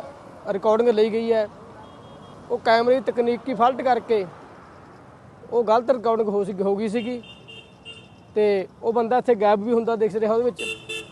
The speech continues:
ਜਦੋਂ ਅਸੀਂ ਇਸ ਦੀ ਸੱਚਾਈ ਜਾਣਨ ਵਾਸਤੇ ਨਾਲ ਦੇ ਕੈਮਰੇ ਚੈੱਕ ਕੀਤੇ ਤਾਂ ਉਹ ਬੰਦਾ ਗੁਰਦੁਆਰਾ ਸਾਹਿਬ ਵਿਖੇ ਆਉਂਦਾ ਵੀ ਦਿਸ ਰਿਹਾ ਹੈ ਤੇ ਅੰਦਰ ਮੱਥਾ ਟੇਕਣ ਵੀ ਜਾਂਦਾ ਦਿਸ ਰਿਹਾ ਹੈ।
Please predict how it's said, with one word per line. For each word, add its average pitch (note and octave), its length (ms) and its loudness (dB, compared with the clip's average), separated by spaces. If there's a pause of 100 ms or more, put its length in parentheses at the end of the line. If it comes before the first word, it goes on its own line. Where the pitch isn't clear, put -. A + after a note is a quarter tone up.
(400)
ਜਦੋਂ A3+ 260 6
ਅਸੀਂ C4 180 0
ਇਸ A3+ 120 0
ਦੀ C4 120 -4
ਸੱਚਾਈ A#3 360 0
ਜਾਣਨ A#3+ 240 2
ਵਾਸਤੇ A#3 520 2 (840)
ਨਾਲ G#3 300 6
ਦੇ C4 80 8
ਕੈਮਰੇ B3 340 4
ਚੈੱਕ A#3+ 240 -4 (100)
ਕੀਤੇ A3 420 0 (840)
ਤਾਂ B3+ 80 2
ਉਹ C4+ 100 6
ਬੰਦਾ A#3+ 440 4 (1600)
ਗੁਰਦੁਆਰਾ A3+ 340 2
ਸਾਹਿਬ B3 260 6
ਵਿਖੇ A#3+ 380 4 (140)
ਆਉਂਦਾ G#3+ 220 4
ਵੀ B3+ 80 4
ਦਿਸ B3+ 180 4
ਰਿਹਾ A#3+ 300 6
ਹੈ A#3 200 4 (640)
ਤੇ B3 80 4
ਅੰਦਰ A#3 180 0
ਮੱਥਾ A3 260 2
ਟੇਕਣ A3+ 280 -2
ਵੀ A3+ 100 -2
ਜਾਂਦਾ G3+ 280 0
ਦਿਸ F3 180 -6
ਰਿਹਾ D#3 240 -8
ਹੈ। C#3 140 -12